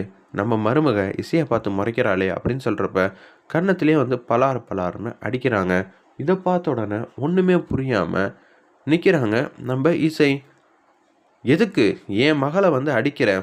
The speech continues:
உனக்கு யார் அந்த உரிமையை கொடுத்தது? நீ இந்த வீட்டுக்கு மருமகளா ஆக போற. ஆனா அவ இப்பயே இந்த வீட்டு மகள். அப்படி இருக்கும்போது நீ எதுக்கு இசையை அடிச்ச?" "அத்தை, எனக்கு உரிமை இருக்கா இல்லையா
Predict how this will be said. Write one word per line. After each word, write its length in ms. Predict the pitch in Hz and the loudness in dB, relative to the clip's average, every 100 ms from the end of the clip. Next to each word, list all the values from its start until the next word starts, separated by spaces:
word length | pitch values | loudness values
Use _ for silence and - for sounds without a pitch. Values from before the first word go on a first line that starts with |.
| - | -4
உனக்கு 360 | 95 117 135 123 | -6 -6 -6 -4
யார் 280 | 135 165 185 | 0 0 0
அந்த 220 | 139 113 | -2 -4
உரிமையை 400 | 110 135 160 147 | -4 -2 0 -2
கொடுத்தது? 500 | 120 120 120 101 92 95 101 - _ - | -2 -4 -2 0 2 0 -2 -16 _ -4
நீ 100 | 139 180 | 0 2
இந்த 180 | 165 | 2
வீட்டுக்கு 380 | 147 190 190 175 | 2 2 2 -2
மருமகளா 520 | 135 123 147 135 123 127 | 0 0 2 2 2 0
ஆக 200 | 123 127 | -2 -4
போற. 240 | 127 98 90 - | -2 -2 -2 -4
ஆனா 280 | 92 98 101 107 | -4 0 0 0
அவ 180 | - 101 104 - | -2 0 0 -2
இப்பயே 400 | 120 139 160 151 147 | -6 0 2 2 0
இந்த 220 | 113 104 98 120 - | 0 0 0 -2 -4
வீட்டு 320 | 120 135 110 120 - | -2 0 2 2 0
மகள். 300 | 110 113 117 - _ _ - | -4 0 0 -2 _ _ -6
அப்படி 240 | 147 185 | 2 4
இருக்கும்போது 600 | 180 175 143 120 107 107 113 - _ - | 4 2 0 2 2 2 -2 -4 _ -2
நீ 120 | 139 | 2
எதுக்கு 280 | 151 180 - | 4 4 0
இசையை 240 | 135 131 160 | -2 2 2
அடிச்ச?" 260 | 120 - 95 90 _ _ _ | 0 -2 -4 -4 _ _ _
"அத்தை, 280 | - - 151 101 - _ - | -8 2 2 2 -6 _ -6
எனக்கு 320 | 107 123 113 107 | -4 -2 -2 0
உரிமை 300 | 139 175 139 | 2 4 2
இருக்கா 260 | 117 117 147 | 2 0 0
இல்லையா 420 | 120 131 110 | 0 2 2